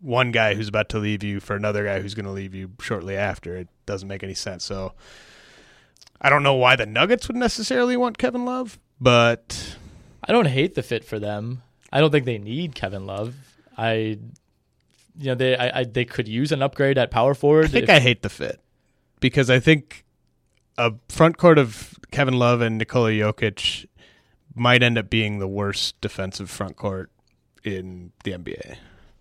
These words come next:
Speaker 2: One of the best white front courts ever, though.
Speaker 1: <laughs> One of the best rebounding and passing white front courts, probably, well,
Speaker 2: Probably
Speaker 1: the
Speaker 2: since
Speaker 1: best.
Speaker 2: Mikal Bird.
Speaker 1: Yeah, wow.
Speaker 2: <laughs> Um, yeah, I mean, I, I think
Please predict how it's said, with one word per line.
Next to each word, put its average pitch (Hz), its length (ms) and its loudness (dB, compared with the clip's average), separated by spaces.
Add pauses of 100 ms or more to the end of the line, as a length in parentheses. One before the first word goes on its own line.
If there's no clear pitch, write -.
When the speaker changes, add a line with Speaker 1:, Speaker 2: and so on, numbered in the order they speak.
(160)
Speaker 2:
One 123 220 -2
of 165 60 -2
the 143 80 0
best 131 300 0
white 131 260 -4
front 107 200 -6
courts 104 360 -4
ever, - 220 0
though. - 680 0
Speaker 1:
<laughs> - 100 -8
One 151 200 2
of 175 60 4
the 175 80 4
best 180 380 6 (180)
rebounding 147 640 4
and 117 140 0
passing 123 580 2
white 110 300 -2 (160)
front 120 260 -4
courts, 107 280 -6
probably, 139 340 0
well, 120 200 -2
Speaker 2:
Probably - 200 2
Speaker 1:
the 160 60 2
Speaker 2:
since 156 180 0
Speaker 1:
best. 131 120 -4
Speaker 2:
Mikal 139 240 4
Bird. 139 320 -4
Speaker 1:
Yeah, 147 300 -4 (140)
wow. 73 220 -8 (380)
Speaker 2:
<laughs> - 200 -6 (1160)
Um, 127 760 2
yeah, 180 240 6
I 160 40 4
mean, 170 120 4
I, 170 180 6
I 156 40 4
think 180 440 -4